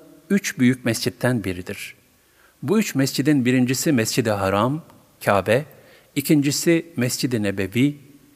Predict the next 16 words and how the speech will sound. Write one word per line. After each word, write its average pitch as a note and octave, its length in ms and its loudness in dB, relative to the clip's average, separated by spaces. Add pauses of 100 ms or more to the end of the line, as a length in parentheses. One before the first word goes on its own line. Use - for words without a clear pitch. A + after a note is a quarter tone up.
(120)
üçüncüsü B2 520 -2
de C3+ 200 2 (200)
Mescid-i A2 460 0
Aksa'dır. - 720 -4 (1080)
İçinde F#3 340 4
mukaddes D#3 520 2
emanetlerin B2+ 880 0 (300)
ve A#2 120 0
Tevrat C#3+ 460 2
levhalarının B2 640 2
bulunduğu A2 520 -2
tabut C3 420 2
da D3+ 240 4 (260)
bu D3 240 0
mescitte G#2 560 -2
bulunmaktaydı. F2+ 680 -6